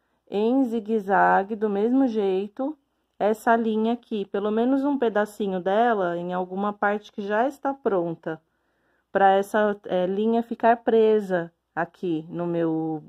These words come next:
no meu trabalho e eu poder dar continuidade aqui no meu trabalho, tá bom? Então, primeiro eu vou prender a linha.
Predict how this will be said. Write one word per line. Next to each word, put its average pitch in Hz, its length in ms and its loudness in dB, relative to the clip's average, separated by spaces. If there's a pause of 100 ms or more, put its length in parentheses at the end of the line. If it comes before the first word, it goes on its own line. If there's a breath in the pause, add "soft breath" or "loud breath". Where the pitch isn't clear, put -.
no 165 180 -4
meu 170 180 -2
trabalho 190 680 2
e 220 100 0
eu 220 100 0
poder 202 880 -4 (640)
dar 196 200 2
continuidade 196 920 0
aqui 196 240 -8
no 185 100 -6
meu 185 220 -6
trabalho, 185 460 -8 (100)
tá 151 100 -20
bom? 233 320 0 (640)
Então, 214 600 -4 (840)
primeiro 214 540 0
eu 247 80 2
vou 247 160 0
prender 240 340 2
a 240 80 2
linha. 143 460 -10